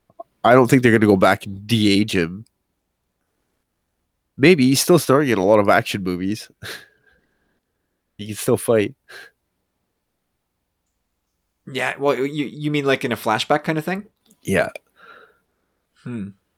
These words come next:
Speaker 2: I, I don't know that they go that far. Not
Speaker 1: I don't
Speaker 2: a-
Speaker 1: think so either. I think it's more, if anything, I see him more as in the Force Ghost role.
Speaker 2: Okay, so y-
Speaker 1: Like
Speaker 2: you, you're, you're, you don't believe Liam Neeson at all,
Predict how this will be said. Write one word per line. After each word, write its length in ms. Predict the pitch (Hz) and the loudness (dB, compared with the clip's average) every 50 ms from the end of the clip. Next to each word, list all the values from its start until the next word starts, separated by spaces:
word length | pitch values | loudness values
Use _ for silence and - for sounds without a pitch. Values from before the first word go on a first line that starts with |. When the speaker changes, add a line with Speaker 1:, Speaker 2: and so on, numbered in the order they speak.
| _ _ _ _ - - | _ _ _ _ -20 -14
Speaker 2:
I, 440 | 165 165 180 180 185 185 180 175 175 | -10 -8 -6 -4 -4 -2 -2 -2 -2
I 40 | 185 | -2
don't 140 | 208 233 302 | -4 -4 -6
know 80 | 302 | -6
that 60 | 262 247 | -6 -4
they 120 | 160 151 | -6 -6
go 240 | 143 - 151 143 135 | -4 -2 -2 -2 -2
that 340 | 113 - 107 113 - - - | -2 -2 -2 -2 -2 -4 -8
far. 400 | - - - - - 92 - _ _ _ _ _ _ - | -14 -14 -14 -14 -14 -16 -20 _ _ _ _ _ _ -20
Not 200 | - - 127 110 | -10 -2 2 4
Speaker 1:
I 60 | 123 | 6
don't 100 | 120 110 | 6 4
Speaker 2:
a- 20 | |
Speaker 1:
think 160 | 95 107 95 | 2 0 -4
so 200 | - - 87 85 | -2 0 2 2
either. 320 | 92 95 87 78 78 - - - - - - - - - _ _ _ _ _ _ _ _ _ _ _ _ _ _ _ _ _ - | 2 4 2 2 0 -2 -6 -12 -20 -20 -20 -20 -20 -20 _ _ _ _ _ _ _ _ _ _ _ _ _ _ _ _ _ 0
I 80 | - 123 | 0 2
think 160 | - 190 170 | 4 4 2
it's 160 | 131 - - | 2 2 2
more, 200 | 120 113 107 98 95 | 2 4 4 4 4
if 360 | 101 117 123 - 135 143 - | 2 0 0 2 2 2 4
anything, 480 | 165 165 208 185 - 214 185 139 104 - - | 4 2 2 2 0 0 0 -2 -4 -2 0
I 100 | 107 117 | 0 0
see 220 | 117 - - 127 | 0 2 2 2
him 100 | 117 107 | 2 2
more 280 | 104 104 104 104 104 101 | 2 0 2 4 4 4
as 200 | 101 98 98 - | 2 0 -4 -10
in 160 | - - 104 | -8 -8 -6
the 60 | 104 104 | -6 -6
Force 320 | - - 120 107 98 - | -4 0 0 0 0 0
Ghost 300 | - - 90 85 - - | 0 -2 -2 -2 -2 -2
role. 340 | 101 92 76 71 95 - _ _ _ _ - - | -2 -2 0 -2 -4 -8 _ _ _ _ -6 -4
Speaker 2:
Okay, 200 | 175 170 135 107 | -2 -2 -2 -2
so 120 | - - | 0 0
y- 160 | 147 151 151 95 | 0 0 0 0
Speaker 1:
Like 120 | 147 - 151 | -2 0 0
Speaker 2:
you, 80 | 175 190 | 0 -2
you're, 440 | - - 160 156 175 175 165 - 156 | -4 -6 -4 -4 -4 -4 -4 -8 -10
you're, 460 | 147 143 165 175 175 165 156 151 - _ _ _ _ - | -4 -2 0 0 0 -2 -4 -8 -16 _ _ _ _ -8
you 140 | 151 170 180 | -2 2 2
don't 180 | 196 180 160 | 4 2 2
believe 280 | - 151 147 147 147 139 | 2 0 0 0 0 0
Liam 220 | 131 139 131 123 | -2 -4 -4 -4
Neeson 300 | 127 127 120 - 120 - - - | -6 -8 -8 -8 -12 -10 -6 -4
at 120 | 113 113 | -2 0
all, 340 | 113 107 101 107 123 135 _ | 2 2 0 0 -2 -6 _